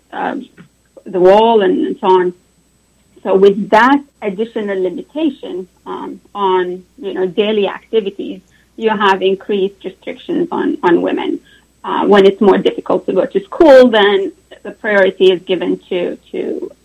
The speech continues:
uh, the male members of the family. Um, whether it's, you know, economic movement,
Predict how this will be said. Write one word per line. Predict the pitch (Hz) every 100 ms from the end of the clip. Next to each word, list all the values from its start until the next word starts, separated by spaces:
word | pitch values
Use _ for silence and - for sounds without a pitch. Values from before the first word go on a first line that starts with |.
| _
uh, | - - -
the | 190
male | 208 190 180 170 - -
members | 185 185 190 -
of |
the | -
family. | 202 202 - - - _ _ _ _ 190
Um, | 180 180 185 185 - _ _ _ _ _ _ _ _ _ _ _ - _
whether | 220 - -
it's, | - - _ -
you | -
know, | - - _ -
economic | - 208 214 247 233 226 -
movement, | 214 226 208 214 208 208